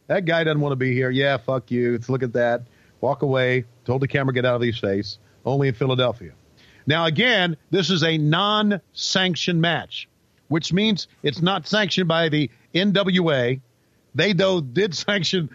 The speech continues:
the Rick Rude and, uh, uh, debacle that we saw moments ago. But, uh, what the fuck is Jack Tuck talking about here?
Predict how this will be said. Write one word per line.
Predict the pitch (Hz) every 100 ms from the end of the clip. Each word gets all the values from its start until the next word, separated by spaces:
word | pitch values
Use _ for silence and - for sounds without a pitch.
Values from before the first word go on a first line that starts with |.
| - -
the | 156
Rick | 160 208 160
Rude | 170 214 175 156 131 - _ -
and, | 139 151 151 147
uh, | 139 135 131 - _ 135
uh, | 123 127
debacle | 143 135 160 156 156
that | 147
we | 151
saw | 156 170 151
moments | 143 147 131
ago. | 127 131 127 135 - _ - _ -
But, | 123 135 131
uh, | 135 123 120 - _ _ _ _ _
what | 113 139 190
the | 135
fuck | 170 135
is | 117
Jack | 127 104
Tuck | - 151 131 113
talking | 143 156 110
about | 98 90
here? | 87